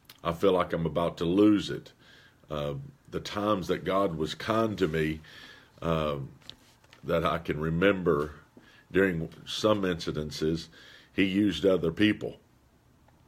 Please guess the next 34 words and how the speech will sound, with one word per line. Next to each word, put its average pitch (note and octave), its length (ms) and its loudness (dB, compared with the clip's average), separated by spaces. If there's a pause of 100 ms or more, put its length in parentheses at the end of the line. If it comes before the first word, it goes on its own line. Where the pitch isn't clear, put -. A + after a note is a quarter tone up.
(320)
And, E2+ 260 -4
you F2+ 80 0
know, E2+ 140 2
a F2 80 2
lot G2 180 4
of G2 80 0
times F2+ 360 -2
we're E2+ 280 2
looking F2+ 380 0
for F#2 240 4
a F2 40 2
visitation E2+ 1000 0 (600)
from F#2+ 340 2
the E2+ 80 2
Lord, E2+ 540 4
but, F2 280 4 (180)
uh, D#2+ 200 -2
the D#2 140 0
way G2 280 8
we're F2+ 200 2
trained G2+ 560 2
in F2 140 -2
this F#2+ 300 -2
westernized E2 840 2
world, F2 420 2 (520)
you F2 80 -2
know, F2 360 2
to F2 180 0
get F#2+ 200 4
a F2+ 40 2
visitation, F#2 880 2
we're F#2+ 140 4
looking F#2+ 480 0
for, F2+ 440 0